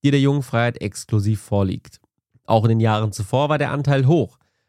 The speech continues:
Zweitausenddreiundzwanzig lag er bei zwölf Prozent, zweitausendzweiundzwanzig bei elf Komma acht Prozent. Seit zweitausendachtzehn wird die Angabe im Ausländerzentralregister systematisch erfasst.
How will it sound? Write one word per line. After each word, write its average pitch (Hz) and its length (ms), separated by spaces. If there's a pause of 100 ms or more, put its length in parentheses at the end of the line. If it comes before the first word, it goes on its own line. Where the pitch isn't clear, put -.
(120)
Zweitausenddreiundzwanzig 123 1000
lag 120 180
er 120 80
bei 107 140
zwölf 139 400
Prozent, 156 420 (320)
zweitausendzweiundzwanzig 117 1400
bei 113 120
elf 95 200
Komma 110 240
acht 120 220
Prozent. - 520 (520)
Seit 110 260
zweitausendachtzehn 120 760
wird 131 260
die - 140
Angabe 127 540
im 104 200
Ausländerzentralregister 113 1300
systematisch 107 760
erfasst. 135 480